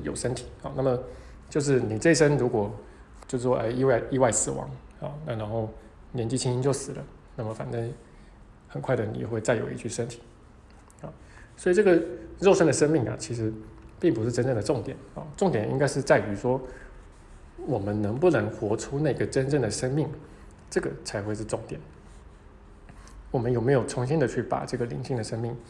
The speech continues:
给找回来？那我们有没有借由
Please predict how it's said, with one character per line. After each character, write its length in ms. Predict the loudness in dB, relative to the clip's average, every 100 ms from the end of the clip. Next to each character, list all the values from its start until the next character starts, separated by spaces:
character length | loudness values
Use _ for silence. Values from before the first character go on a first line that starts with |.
| -20 -20 -6
给 100 | -4
找 220 | -2 -4 -4
回 100 | -6
来？ 220 | -6 -6 -10 -12 -20 -20 -20 -20 -20 -12 2
那 80 | 2
我 120 | 4
们 200 | 2 2
有 100 | 2
没 140 | 4
有 100 | 2
借 240 | 4 6 6
由 260 | 6 2